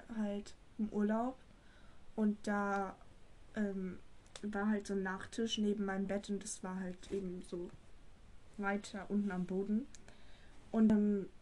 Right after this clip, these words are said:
irgendwie, ich hab so geträumt, dass ich erst so, ich bin im vierten Stock, wohnen wir, ähm, und dann, äh,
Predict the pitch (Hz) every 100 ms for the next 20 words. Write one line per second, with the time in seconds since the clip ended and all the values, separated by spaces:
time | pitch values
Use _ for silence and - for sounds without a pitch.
0 | - - 226 247 277 285 - - - -
1 | 202 185 - - 220 233 226 208 208 196
2 | - 208 214 - - 220 220 - - -
3 | - 190 190 196 208 - 202 214 - -
4 | - - - - 214 220 208 - - -
5 | - - - - - - - 208 214 220
6 | 220 226 247 - - - - - - 220
7 | 226 233 233 240 247 254 - - - -
8 | - - - - - 226 247 233 220 -
9 | 226 226 233 233 226 - 226 220